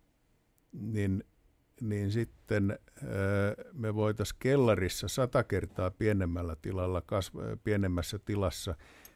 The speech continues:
kasvattaa sama määrä ruokaa siten, että se, se, tota,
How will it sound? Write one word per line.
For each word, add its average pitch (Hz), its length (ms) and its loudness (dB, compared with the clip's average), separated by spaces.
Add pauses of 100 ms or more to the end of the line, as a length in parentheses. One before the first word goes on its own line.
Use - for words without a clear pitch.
kasvattaa 101 680 2
sama 110 360 0
määrä 92 420 0 (720)
ruokaa 104 720 2
siten, 98 460 -2
että - 320 -6
se, 95 400 -4 (160)
se, 98 200 -8
tota, 95 440 -2